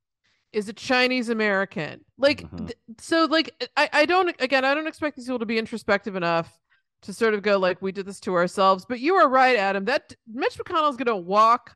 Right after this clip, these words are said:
Speaker 1: away from the body whistling. He's gonna be
Speaker 2: Yeah.
Speaker 1: like, "That's not my corpse. I'm not taking responsibility for that." Um,
Speaker 2: I bet
Speaker 1: he
Speaker 2: he's
Speaker 1: could
Speaker 2: got
Speaker 1: have
Speaker 2: a hell
Speaker 1: impe-
Speaker 2: of a whistle, too.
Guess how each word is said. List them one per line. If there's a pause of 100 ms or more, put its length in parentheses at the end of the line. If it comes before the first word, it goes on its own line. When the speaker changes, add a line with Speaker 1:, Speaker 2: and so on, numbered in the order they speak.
Speaker 1:
away
from
the
body
whistling.
He's
gonna
be
Speaker 2:
Yeah.
Speaker 1:
like,
"That's
not
my
corpse. (480)
I'm
not
taking
responsibility
for
that."
Um,
Speaker 2:
I
bet
Speaker 1:
he
Speaker 2:
he's
Speaker 1:
could
Speaker 2:
got
Speaker 1:
have
Speaker 2:
a
hell
Speaker 1:
impe-
Speaker 2:
of
a
whistle,
too.